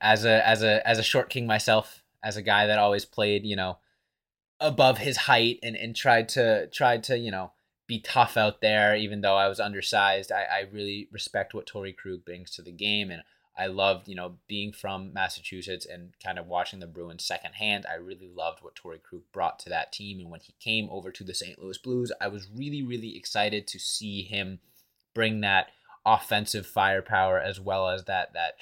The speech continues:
kind of sneaky grit that he brings. But as a couple people have said, he's been a little bit disappointing since joining the Blues, and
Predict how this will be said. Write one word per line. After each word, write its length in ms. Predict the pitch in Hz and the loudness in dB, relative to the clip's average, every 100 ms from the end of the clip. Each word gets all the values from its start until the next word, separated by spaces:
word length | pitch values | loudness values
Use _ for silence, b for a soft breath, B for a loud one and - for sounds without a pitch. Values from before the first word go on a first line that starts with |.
| - B B | -20 B B
kind 160 | 147 139 | 0 0
of 60 | |
sneaky 420 | 117 - 123 113 104 | 0 -2 -6 -8 -10
grit 380 | 101 98 - - | -4 -2 -2 -4
that 160 | 87 | -12
he 160 | - 104 | -10 -14
brings. 380 | 90 98 95 87 | -12 -12 -12 -14
But 300 | - 82 - _ _ _ _ _ - - | -8 -8 -10 _ _ _ _ _ -10 2
as 220 | 113 110 | 4 4
a 60 | |
couple 260 | 110 110 95 | 2 -2 -2
people 320 | 110 95 98 | -6 -6 -6
have 80 | 90 | -4
said, 240 | - 92 | -2 -2
he's 180 | 90 90 | -2 -10
been 140 | - 101 | -8 -8
a 80 | |
little 220 | 92 95 90 | -6 -6 -8
bit 160 | - | -10
disappointing 500 | 92 - - 87 85 | -14 -16 -14 -14 -14
since 180 | 80 87 | -18 -18
joining 280 | - 85 85 | -18 -18 -20
the 60 | |
Blues, 340 | 80 85 82 | -20 -20 -18
and 100 | 78 | -18